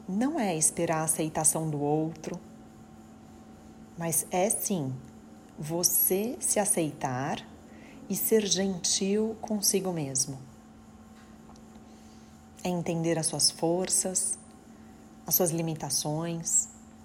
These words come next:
e trabalhá-las sempre com consciência.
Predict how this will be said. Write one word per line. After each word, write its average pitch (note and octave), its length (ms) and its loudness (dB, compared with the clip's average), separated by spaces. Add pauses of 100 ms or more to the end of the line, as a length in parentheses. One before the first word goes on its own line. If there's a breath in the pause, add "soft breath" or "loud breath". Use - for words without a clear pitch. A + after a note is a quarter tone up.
(840 loud breath)
e G#3+ 80 -4
trabalhá-las G#3 680 6
sempre A3+ 640 0
com A3 220 -2
consciência. F3 760 -2